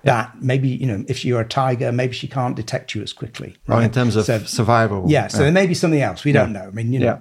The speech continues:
Speaker 2: Yeah.
Speaker 1: she survives perfectly well in,
Speaker 2: In a social
Speaker 1: uh,
Speaker 2: context,
Speaker 1: in
Speaker 2: yeah.
Speaker 1: the, you know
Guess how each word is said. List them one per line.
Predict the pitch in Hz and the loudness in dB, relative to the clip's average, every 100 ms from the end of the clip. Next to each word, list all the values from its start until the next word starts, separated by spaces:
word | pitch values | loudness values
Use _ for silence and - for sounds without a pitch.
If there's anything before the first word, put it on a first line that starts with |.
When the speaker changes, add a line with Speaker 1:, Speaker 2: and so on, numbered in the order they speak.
| - | -8
Speaker 2:
Yeah. | - | -16
Speaker 1:
she | - - 196 | -6 0 0
survives | 156 156 143 143 | 4 4 4 2
perfectly | 190 175 175 139 139 | 2 2 0 -2 0
well | 127 123 123 123 117 - - | 2 4 4 0 -6 -10 0
in, | 143 139 | 4 6
Speaker 2:
In | 139 | 4
a | |
social | 135 139 131 131 | 4 4 4 2
Speaker 1:
uh, | |
Speaker 2:
context, | 127 110 - 147 139 | 2 2 2 2 4
Speaker 1:
in | |
Speaker 2:
yeah. | 135 | 2
Speaker 1:
the, | 131 127 - - 160 147 - 180 | 0 -2 -10 -10 -6 -6 -2 0
you | 135 | 2
know | 123 | -2